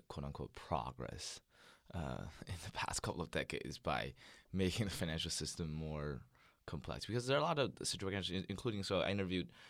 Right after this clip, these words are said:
uh, former New York Fed President Bill Dudley, and he was saying, I mean, we, we've, we've certainly made a lot of progress in terms of, you know, ag-, adding better regulatory measures. I mean, even c-, the fact that we came up with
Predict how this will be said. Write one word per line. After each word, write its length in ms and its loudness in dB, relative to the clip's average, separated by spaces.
uh, 200 4
former 260 2
New 80 4
York 140 -2
Fed 260 0
President 580 2
Bill 160 2
Dudley, 400 0
and 140 -2
he 60 0
was 100 0
saying, 280 0
I 40 -2
mean, 160 -2
we, 240 -4
we've, 180 -2
we've 120 -6
certainly 380 4
made 280 4
a 40 4
lot 120 2
of 80 -8
progress 500 0
in 60 -4
terms 260 -6
of, 160 -8
you 80 -2
know, 100 2
ag-, 360 4
adding 400 2
better 240 2
regulatory 500 0
measures. 600 2
I 40 -2
mean, 140 0
even 320 0
c-, 60 -4
the 140 0
fact 220 0
that 80 0
we 100 2
came 200 -2
up 140 2
with 180 4